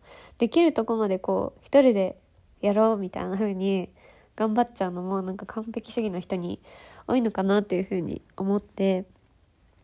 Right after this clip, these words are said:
そう、でも、こう、それもね、全然誰かを頼っていいんだよっていうのも、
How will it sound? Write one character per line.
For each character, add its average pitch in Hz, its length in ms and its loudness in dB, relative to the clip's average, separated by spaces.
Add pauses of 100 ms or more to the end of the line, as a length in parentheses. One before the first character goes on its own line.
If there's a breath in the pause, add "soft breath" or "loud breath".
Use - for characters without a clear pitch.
(600)
そ 196 320 0
う、 - 40 -14
で 208 100 2
も、 202 420 0 (440)
こ 185 540 -4
う、 - 40 -20 (480 soft breath)
そ - 120 -6
れ 220 120 0
も 226 160 -2
ね、 247 180 -2 (540 soft breath)
全 214 220 0
然 220 300 0 (220)
誰 262 220 6
か 196 120 0
を 190 60 -2
頼 233 200 -2
っ - 20 -4
て - 140 -6
い - 20 0
い - 20 0
ん 247 80 2
だ 254 60 6
よ 254 160 6
っ 254 40 0
て 254 160 -6
い 175 60 0
う 180 60 -2
の 196 100 -2
も、 214 380 0